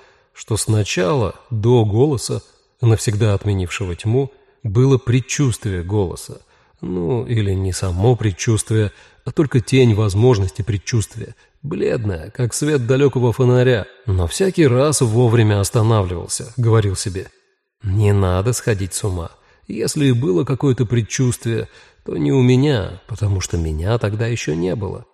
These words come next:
Совершенно точно не было. Сначала голос,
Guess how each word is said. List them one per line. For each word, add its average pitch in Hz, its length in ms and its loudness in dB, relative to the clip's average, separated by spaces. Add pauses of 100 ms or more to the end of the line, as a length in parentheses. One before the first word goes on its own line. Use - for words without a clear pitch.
(420)
Совершенно 117 840 0
точно 113 460 0
не 107 240 2
было. 87 280 -10 (520)
Сначала 151 500 -4
голос, 151 600 0